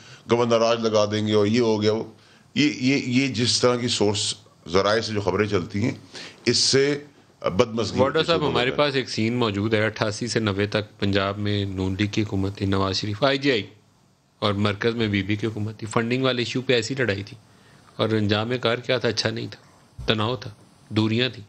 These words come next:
Speaker 1: देखिए, दूरियां और तनाव तो हमारा तो डे वन से सर, जब तक इमरान खान इक़्तिदार में है तब तक दूरियां और तनाव तो रहेगा, क्योंकि इमता-, इमरान खान सबसे मुख्तलिफ है। जिस वक्त उस तरह का हो जाएगा तो ये दूरियां तनाव ख़त्म होकर एक दूसरे को गले डाल के फिर तीन दफ़ा की बारी होगी, इस बार हमारी, फिर आपकी, फिर आपकी, जो
Speaker 2: खुर्रम
Speaker 1: टू
Speaker 2: साहब,
Speaker 1: सिस्टम चलता
Speaker 2: ये
Speaker 1: था।
Speaker 2: बयान चीफ मिनिस्टर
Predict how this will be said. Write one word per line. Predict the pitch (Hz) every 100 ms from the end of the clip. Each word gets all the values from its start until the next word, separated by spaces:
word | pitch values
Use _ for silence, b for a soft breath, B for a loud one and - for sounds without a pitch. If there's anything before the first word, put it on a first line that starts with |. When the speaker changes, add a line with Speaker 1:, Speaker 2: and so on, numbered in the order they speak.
| - 107
Speaker 1:
देखिए, | 107 135
दूरियां | 101 107 117 123
और | 123 117
तनाव | 110 101 101 104
तो | 104
हमारा | 90 85 90
तो | 87
डे | 87
वन | 87 90
से | 87 87
सर, | 82 80
जब | 90 -
तक |
इमरान | 104 92 87 92
खान | 92 98 95 B B B B
इक़्तिदार | - 101 85 90 104
में | 107
है | 104 104
तब | 101 98
तक | 98
दूरियां | 87 90 95 104 104
और | 92
तनाव | 90 85 92
तो | 95 95
रहेगा, | 87 95 95 92 - _ _
क्योंकि | 92 90
इमता-, | 87 - 92
इमरान | 98 90 98
खान | 101 98 85
सबसे | 87 90
मुख्तलिफ | 73 - 98 95
है। | 87
जिस | 87
वक्त | 85 87
उस | 90 85 -
तरह | 87 92
का | 90
हो | 80 92
जाएगा | 104 101 85 67 b b b b b
तो | 80
ये | 82
दूरियां | 85 90 95
तनाव | 87 80 92
ख़त्म | 87 85 92
होकर | 85
एक | 85
दूसरे | 82 82
को |
गले | 82 82
डाल | 87 85 85
के | 87
फिर | 80 - - 104
तीन | 101 95
दफ़ा | 98 87
की | 95
बारी | 87 85
होगी, | 87 80 82
इस |
बार | 78 85
हमारी, | 78 76 85
फिर | 78 78
आपकी, | 71 - 82
फिर | 73 69
आपकी, | 55 -
जो | 87 90
Speaker 2:
खुर्रम | 117 123 117
Speaker 1:
टू |
Speaker 2:
साहब, | 104 104 104
Speaker 1:
सिस्टम | 101 98 95
चलता | 98 104
Speaker 2:
ये | 113
Speaker 1:
था। |
Speaker 2:
बयान | 113 127 165 165
चीफ | 151 - 147 147
मिनिस्टर | 143 143 175